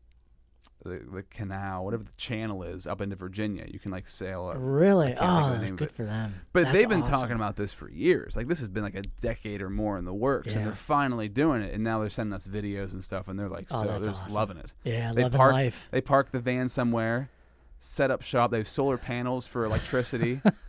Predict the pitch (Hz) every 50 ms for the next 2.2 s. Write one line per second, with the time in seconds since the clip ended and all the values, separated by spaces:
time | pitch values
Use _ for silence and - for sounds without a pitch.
0 | 220 - - - - 196 143 147 147 143 139 139 135 135 135 139 143 139 127 -
1 | - 131 127 123 123 123 120 - 139 127 143 135 135 135 127 123 127 - 147 139
2 | 110 104 104 104